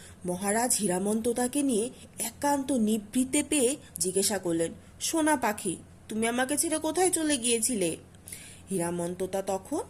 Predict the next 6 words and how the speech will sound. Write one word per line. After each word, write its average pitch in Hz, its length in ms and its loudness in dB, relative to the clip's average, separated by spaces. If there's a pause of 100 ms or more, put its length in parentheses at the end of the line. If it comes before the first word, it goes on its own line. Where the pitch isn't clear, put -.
(280)
মহারাজের 185 640 -2
ছয় 190 400 0
রানীর 196 440 0
কুমতলবের 180 720 -2
কথা 156 260 -6
বলল। 151 400 -2